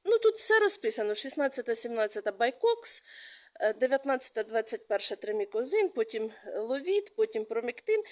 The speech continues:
І давала я їм додатково метронідазол. Таблетки брала в людській аптеці,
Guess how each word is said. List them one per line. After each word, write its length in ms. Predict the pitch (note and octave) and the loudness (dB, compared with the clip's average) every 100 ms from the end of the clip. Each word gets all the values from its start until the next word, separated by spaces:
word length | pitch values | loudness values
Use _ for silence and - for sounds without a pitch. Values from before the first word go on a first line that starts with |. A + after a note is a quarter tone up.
| - - - | -16 -16 0
І 140 | B4+ | 2
давала 400 | D#4+ B3+ E4+ D#4 | 4 4 4 4
я 180 | A#3+ B3 | 4 2
їм 140 | A3+ | 2
додатково 580 | G#3+ A3 C4 - G#4+ E4+ | 0 -2 -2 -2 0 0
метронідазол. 920 | B3 D#4 D4 C4 B3 A#3 A3 F#3 E3+ | 0 -2 0 -2 0 -2 -2 -4 -6
Таблетки 440 | A3 G#3+ A#3+ - G3 | -6 0 -2 0 -8
брала 380 | G3 G#3 G3+ | 0 2 2
в 80 | F#3+ | 0
людській 400 | G3+ G#3+ - B3+ | -4 -8 -6 -2
аптеці, 500 | B3+ - A4 A4 - | -2 0 -2 -2 -4